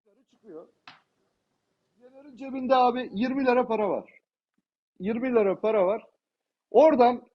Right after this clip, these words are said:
aşağı iniyor. O Eyüp Karakolu'nun olduğu orada bir pazar kuruluyor. Böyle hurdacılar murdacılar var orada. Oraya gidiyor. Yaşlı bir amca var.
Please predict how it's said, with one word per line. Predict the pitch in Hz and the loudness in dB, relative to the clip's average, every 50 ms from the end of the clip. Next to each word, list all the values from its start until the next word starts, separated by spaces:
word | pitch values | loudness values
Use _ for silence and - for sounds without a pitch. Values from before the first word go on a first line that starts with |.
| _ _ | _ _
aşağı | - - 247 - - - - 269 269 262 254 233 | 2 2 2 2 0 0 4 6 6 6 4 2
iniyor. | 214 196 190 180 151 - - | -2 -2 -2 -4 -4 -6 -6
O | - 196 208 202 - - - | -4 -2 -2 -2 -4 -4 -2
Eyüp | 208 208 254 262 196 - | 0 0 0 0 -2 -2
Karakolu'nun | - 233 233 233 226 208 220 220 226 233 233 220 | 0 0 2 0 0 -2 -2 -4 -4 -4 -2 0
olduğu | 214 208 202 196 214 220 208 196 190 180 151 | 2 2 2 2 2 2 2 2 0 -2 -6
orada | - - 185 202 196 202 208 196 | -6 -4 -4 -2 0 0 0 0
bir | 208 202 185 | 0 -2 -2
pazar | - 180 185 175 185 226 226 214 - | 0 -2 -2 0 2 2 2 2 -2
kuruluyor. | - 170 151 139 131 139 135 135 | -6 -10 -8 -6 -4 -4 -2 -2
Böyle | 151 156 156 160 151 139 - - - _ _ | -2 -2 -2 -4 -4 -6 -8 -16 -20 _ _
hurdacılar | - 170 185 175 170 190 180 147 180 180 185 180 | -4 -2 0 2 2 2 0 0 0 2 2 2
murdacılar | 175 175 165 156 147 165 165 151 160 175 180 170 156 | 0 -2 -4 -6 -4 -4 -4 -4 -2 0 0 0 0
var | 120 107 104 | 0 -4 -6
orada. | 101 101 104 101 - 277 - _ _ _ _ _ _ _ _ _ _ _ _ _ _ _ _ - | -6 -8 -8 -10 -14 -18 -20 _ _ _ _ _ _ _ _ _ _ _ _ _ _ _ _ 4
Oraya | - 277 311 311 294 | 6 6 8 8 6
gidiyor. | 262 262 233 285 294 | 4 2 2 2 4
Yaşlı | 277 269 269 277 269 269 - 311 277 | 8 8 10 10 8 6 2 2 4
bir | 277 | 6
amca | 269 277 277 262 202 277 269 226 | 6 6 6 4 4 6 6 8
var. | 202 220 - | 8 6 4